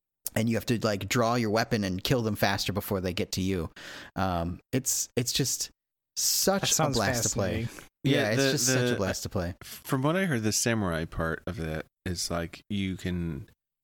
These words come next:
Speaker 3: play with honor, which would be the samurai m-, mode, and then if you do the ghost, that's more dishonorable.
Speaker 1: Yes, correct. And so the game doesn't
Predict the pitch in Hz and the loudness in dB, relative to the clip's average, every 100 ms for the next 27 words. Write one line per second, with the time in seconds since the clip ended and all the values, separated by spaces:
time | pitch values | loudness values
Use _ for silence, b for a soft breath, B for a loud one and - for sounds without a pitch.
0 | - 127 117 101 101 101 98 90 78 80 | -4 0 2 0 0 0 2 0 0 -2
1 | - 87 85 78 87 - 82 73 71 73 | -2 -4 -4 -4 -2 -2 -2 -4 -4 -4
2 | 73 - _ - 80 76 78 - 87 90 | -6 -12 _ -6 -4 -4 -8 -10 -6 -4
3 | 85 85 - 95 95 92 90 85 95 87 | -4 -4 -4 -4 -4 -2 -4 -2 -2 -2
4 | 87 - 82 82 - 90 80 78 80 - | -4 -4 -4 -4 -4 -2 -2 -4 -4 -4
5 | 57 52 55 - - - - - - - | -4 -6 -8 -8 -8 -10 -12 -14 -12 -12
6 | - 139 110 - - 139 95 131 127 - | -2 0 2 2 2 2 2 0 0 4
7 | 139 131 117 117 139 135 185 196 175 151 | 4 2 2 0 2 2 2 2 0 0